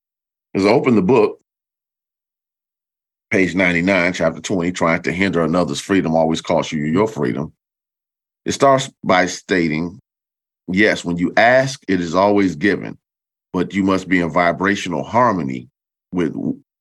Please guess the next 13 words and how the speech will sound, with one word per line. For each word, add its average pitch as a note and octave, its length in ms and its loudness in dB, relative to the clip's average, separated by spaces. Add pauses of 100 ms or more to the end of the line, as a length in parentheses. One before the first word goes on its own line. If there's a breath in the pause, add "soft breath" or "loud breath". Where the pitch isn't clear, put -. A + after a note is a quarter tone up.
(140)
what F2 360 0
you F2+ 260 4
are C#2 360 4 (140)
asking G#2 500 0
for D#2 340 -2
before E2+ 380 0
you F2 160 0
can D#2 300 -2
let F#2+ 180 2
it F#2 140 -2
into E2+ 260 -4
your D#2+ 240 0
experience." D2 640 -6